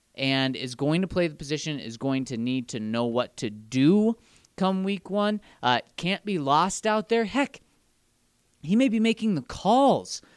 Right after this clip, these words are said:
a-, a-, and leading the defense on the field. You can't put a guy that's, what, th-, at that time he'll be, you know, three, three and a half weeks into learning the position. You can't do it. You can't do it. And I think that both Jamal Carter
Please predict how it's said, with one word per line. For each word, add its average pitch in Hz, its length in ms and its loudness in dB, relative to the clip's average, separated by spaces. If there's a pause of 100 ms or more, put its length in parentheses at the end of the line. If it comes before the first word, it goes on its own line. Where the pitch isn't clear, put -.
(160)
a-, 170 240 2
a-, 156 160 0
and 147 380 -2
leading 202 400 2
the 143 100 0
defense 131 880 -6 (320)
on 139 260 0
the 123 80 -2
field. 131 500 2 (280)
You - 140 -6
can't 214 240 0
put 180 120 0
a 156 60 -2
guy 143 240 2
that's, - 400 -4
what, 113 220 -10 (100)
th-, 123 160 -14 (100)
at 127 120 -10
that 135 260 0
time 135 220 -2
he'll 135 140 -4
be, 120 120 -2
you 113 160 -4
know, 104 240 -6
three, 139 300 -4
three 131 240 -6
and 127 100 -4
a - 20 -6
half 127 280 -4
weeks 127 260 -4
into 123 160 -2
learning 123 300 -2
the 110 60 -6
position. 170 340 -4
You 147 40 -6
can't 196 280 -6
do 302 160 4
it. - 200 -4 (460)
You 156 100 -6
can't 254 360 0
do 180 140 4
it. 185 200 0
And 165 240 -4
I 196 220 2
think 214 320 -2
that 160 160 -2
both 156 180 0
Jamal 143 400 -4
Carter 131 400 -2